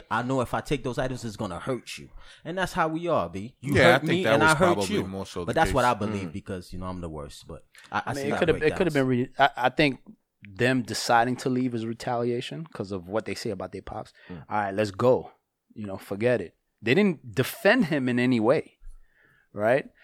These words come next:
Speaker 4: And it's possibly that that's retaliation too. But it was, it was,
Speaker 1: Yeah, but
Speaker 4: it
Speaker 1: I,
Speaker 4: was
Speaker 1: yeah, yeah,
Speaker 4: Rachel,
Speaker 1: yeah,
Speaker 4: right?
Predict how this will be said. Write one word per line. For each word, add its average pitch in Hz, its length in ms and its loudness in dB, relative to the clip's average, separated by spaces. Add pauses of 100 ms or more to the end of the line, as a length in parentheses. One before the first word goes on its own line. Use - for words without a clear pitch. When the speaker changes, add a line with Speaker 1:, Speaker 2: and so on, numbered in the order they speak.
(200)
Speaker 4:
And 147 140 -2
it's 147 80 -4
possibly 151 560 2
that 131 400 2
that's 127 380 -2
retaliation 120 640 -4
too. - 100 -8
But 113 160 -2
it 131 60 6
was, 113 380 0
it 113 80 -2
was, 104 480 0
Speaker 1:
Yeah, 110 220 -6
but 104 140 -4
Speaker 4:
it 120 40 4
Speaker 1:
I, 113 100 4
Speaker 4:
was 98 180 -2
Speaker 1:
yeah, 104 120 -2
yeah, 98 80 -2
Speaker 4:
Rachel, 92 640 0
Speaker 1:
yeah, 78 200 -12
Speaker 4:
right? 110 320 -4